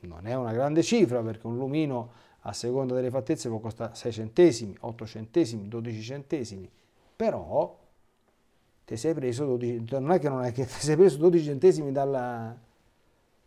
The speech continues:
dalla parrocchia. Cioè, dico queste cose perché, eh, io mi ricordo quando stavo dall'altra parte mi chiedevo sempre tante, tante cose, no?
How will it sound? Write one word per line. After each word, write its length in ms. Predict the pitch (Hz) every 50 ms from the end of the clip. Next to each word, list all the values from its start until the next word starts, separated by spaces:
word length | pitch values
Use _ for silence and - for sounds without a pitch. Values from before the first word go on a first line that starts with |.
| _ _ _ _ _ - -
dalla 220 | - - 123 123
parrocchia. 760 | 113 127 123 131 160 175 156 131 - - - 95 90 85 - _ _ _ _ _ _ _ _ _ _ _ _ _ _ _ _ _ _ _ _
Cioè, 160 | _ - - - _ _ -
dico 280 | 120 117 147 156 175
queste 280 | 170 175 160 - - 151
cose 360 | 151 156 143 127 101 110 113
perché, 500 | 107 113 113 - - 131 127 123 - -
eh, 200 | - 110 107 98
io 200 | 90 127 156 160
mi 100 | 156 139
ricordo 380 | 127 123 120 143 135 117 107 110
quando 200 | 117 135 156 160
stavo 300 | - - 165 151 139 127
dall'altra 420 | 120 117 120 123 120 117 120 120
parte 400 | 117 127 117 104 95 - - 110
mi 100 | 110 113
chiedevo 300 | 117 123 127 127 131 131
sempre 320 | 120 165 165 123 113 110
tante, 600 | 104 113 113 107 - - 110 110 107 104 98 - _ _ _ _ _ _
tante 320 | - 131 135 123 117 - 120
cose, 440 | 107 110 110 101 92 98 - 87 92
no? 380 | 113 131 143 135 - - _